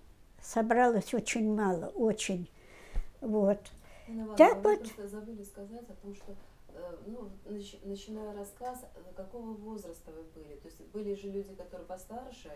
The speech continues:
Speaker 2: а вам было всего тринадцать или четырнадцать лет, правильно?
Speaker 1: Тогда я вам немножко зачитаю, можно?
Speaker 2: Да, да, давайте, да, да. Мгм. да.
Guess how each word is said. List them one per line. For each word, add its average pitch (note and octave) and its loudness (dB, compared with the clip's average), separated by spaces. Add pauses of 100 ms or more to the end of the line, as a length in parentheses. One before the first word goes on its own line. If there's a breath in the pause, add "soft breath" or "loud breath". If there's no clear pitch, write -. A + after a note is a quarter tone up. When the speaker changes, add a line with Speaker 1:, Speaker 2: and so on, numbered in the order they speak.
(100)
Speaker 2:
а - -10
вам A#3 -10
было G3 -12
всего - -16
тринадцать G3 -14
или F#3 -18
четырнадцать - -18
лет, - -16 (120)
правильно? A#3+ -12
Speaker 1:
Тогда B3 10
я D4+ 12
вам D4+ 10 (480)
немножко C#4+ 12
зачитаю, E4+ 8
можно? B3+ 6
Speaker 2:
Да, A3 4
да, B3 -4
давайте, G3 -10
да, F#3+ -10
да. E3+ -16
Мгм. - -18
да. - -20